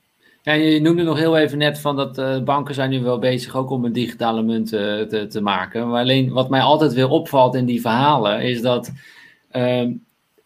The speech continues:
er zit nooit schaarste op. Het is nooit gelimiteerd, het aanbod van het aantal munten. Het is dan wel een digitale munt, maar zij kunnen het altijd nog bijcreëren, waardoor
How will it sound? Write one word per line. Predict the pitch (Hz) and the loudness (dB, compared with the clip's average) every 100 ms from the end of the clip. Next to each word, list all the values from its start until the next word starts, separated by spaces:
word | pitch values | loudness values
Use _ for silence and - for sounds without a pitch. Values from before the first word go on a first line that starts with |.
| - | -8
er | 139 | -4
zit | 131 147 | 2 4
nooit | 151 156 156 | 6 4 2
schaarste | 151 160 151 - 117 | 2 2 0 -4 -2
op. | 110 113 | 0 0
Het | 120 | -2
is | 127 | 0
nooit | 147 147 | 4 2
gelimiteerd, | 147 139 139 135 131 156 160 | 4 2 4 4 4 6 6
het | 135 117 | 2 0
aanbod | 147 156 135 131 | 2 2 2 0
van | 139 135 | -2 -2
het | 127 | -2
aantal | 135 131 135 | -2 -2 -2
munten. | 135 165 131 | 0 0 -2
Het | 117 | -4
is | 143 | -2
dan | 139 | 0
wel | 135 135 | 2 2
een | |
digitale | 135 139 131 143 131 | 2 0 0 0 2
munt, | 135 160 151 147 | 2 2 2 0
maar | 143 | -2
zij | 123 160 196 | 2 4 4
kunnen | 170 147 | 2 2
het | 165 | 2
altijd | 185 175 | 2 2
nog | 135 123 | 0 2
bijcreëren, | 165 202 202 147 123 120 113 117 131 | 2 2 0 -4 -2 0 -2 -2 -2
waardoor | 135 139 147 139 135 | 0 4 4 4 -2